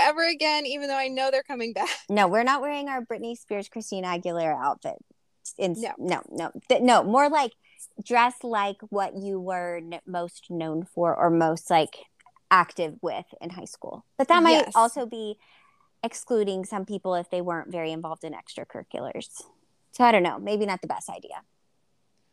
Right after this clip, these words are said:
Speaker 1: Well, I, I think, like, your high school experience maybe could be
Speaker 2: Yeah.
Speaker 1: something, and then people can make it what they want.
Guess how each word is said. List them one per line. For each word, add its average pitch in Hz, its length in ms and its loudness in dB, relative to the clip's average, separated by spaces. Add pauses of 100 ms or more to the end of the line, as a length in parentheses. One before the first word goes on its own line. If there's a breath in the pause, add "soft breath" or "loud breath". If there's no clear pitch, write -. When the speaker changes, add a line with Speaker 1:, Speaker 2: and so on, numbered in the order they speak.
Speaker 1:
Well, 285 400 2
I, - 220 0 (100)
I 302 80 0
think, 330 340 -6
like, 233 260 -2 (240)
your 220 300 -2
high 214 200 -4
school 185 300 -4
experience - 760 -8
maybe - 480 -4 (360)
could 185 140 -8
be - 440 -4 (180)
Speaker 2:
Yeah. 165 240 -8 (140)
Speaker 1:
something, - 580 0
and 220 120 4
then 208 180 4 (340)
people 214 200 6
can 202 140 -2
make 175 220 0
it 98 60 2
what - 120 -2
they - 120 0
want. - 340 -2